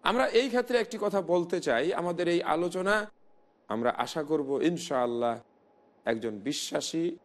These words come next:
ইমানদার মানুষের বিশ্বাসকে আরো মজবুত করবে। সুপ্রিয় দর্শক শ্রোতা, কোনো অবিশ্বাসীও যদি এই আলোচনায় আমাদের সঙ্গে অংশগ্রহণ করেন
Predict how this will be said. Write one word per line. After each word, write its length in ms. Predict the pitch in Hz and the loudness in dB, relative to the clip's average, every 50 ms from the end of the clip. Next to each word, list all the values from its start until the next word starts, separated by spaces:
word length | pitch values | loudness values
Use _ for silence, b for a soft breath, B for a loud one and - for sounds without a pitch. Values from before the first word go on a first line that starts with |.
| _ _ | _ _
ইমানদার 580 | - 160 165 170 165 160 156 151 143 147 147 143 139 - - | -2 -2 0 0 -2 -2 -2 -2 0 0 -2 -2 -4 -10 -10
মানুষের 500 | - 113 120 135 131 123 - - 123 120 120 - _ _ _ _ - | -10 -6 -6 -6 -6 -6 -4 -2 -2 -2 -2 -6 _ _ _ _ -8
বিশ্বাসকে 760 | - 131 - - - - 165 160 - - - - 139 135 131 - | -6 -6 -4 -4 -2 0 -2 -2 -2 -6 -6 -4 -2 -2 -2 -2
আরো 180 | - 113 113 101 | -2 -2 -2 0
মজবুত 440 | 104 110 110 101 98 98 98 92 - | -2 -4 -6 -6 -8 -10 -10 -10 -8
করবে। 280 | - 90 92 - 87 - - _ _ _ _ _ _ _ _ _ _ _ _ _ _ _ _ _ _ _ - | -10 -10 -8 -10 -12 -14 -18 _ _ _ _ _ _ _ _ _ _ _ _ _ _ _ _ _ _ _ -8
সুপ্রিয় 380 | - - 110 - 131 131 123 | -6 -6 -2 2 2 2 4
দর্শক 400 | 113 123 120 - - - 135 - | 2 0 -2 -2 -6 -10 -10 -10
শ্রোতা, 380 | - - 139 135 175 180 160 - - - _ _ _ _ _ _ _ _ _ _ _ _ _ _ _ _ _ _ _ _ _ _ - | -6 -6 -6 -4 -4 -4 -6 -6 -12 -20 _ _ _ _ _ _ _ _ _ _ _ _ _ _ _ _ _ _ _ _ _ _ 2
কোনো 160 | 226 233 254 | 4 4 4
অবিশ্বাসীও 920 | - - 180 190 180 196 269 262 - - - - 302 269 - 294 285 269 | 4 4 4 4 4 2 -2 -2 -2 -2 2 2 2 2 2 0 0 0
যদি 240 | 214 240 220 196 208 | 0 0 0 2 0
এই 220 | 196 - 196 196 | 2 4 4 4
আলোচনায় 600 | 185 180 185 190 180 185 185 170 170 165 160 - - - | 4 2 2 0 -2 -2 -2 -2 -2 -2 -2 -4 -6 -4
আমাদের 300 | - 151 147 135 143 139 | 0 0 0 0 0 -4
সঙ্গে 300 | - - 131 131 127 127 | -2 -4 -6 -4 -2 -2
অংশগ্রহণ 640 | 131 139 139 - - 135 123 131 127 127 131 127 | -2 -2 -4 -4 -4 -2 0 0 0 0 -2 -4
করেন 380 | - 139 147 156 170 165 165 | 0 2 4 4 4 2 0